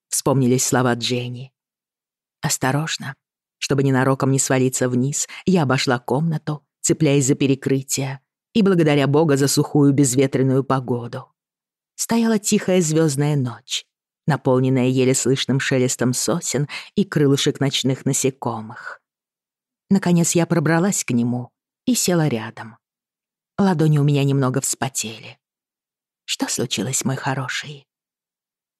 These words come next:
«Я...» Внук осёкся,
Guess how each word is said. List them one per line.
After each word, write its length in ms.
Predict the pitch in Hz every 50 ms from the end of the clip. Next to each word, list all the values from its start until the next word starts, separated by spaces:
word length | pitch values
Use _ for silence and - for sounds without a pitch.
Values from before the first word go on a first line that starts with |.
| _ _ _ _ _ _ _ _ _ _
«Я...» 380 | 156 170 175 147 123 123 110 - - - _ _ _ _ _ _ _ _ _ _ _ _ _ _ _ _ _ _
Внук 300 | 175 156 160 160 147 -
осёкся, 600 | 143 - - - 120 107 - - - - - -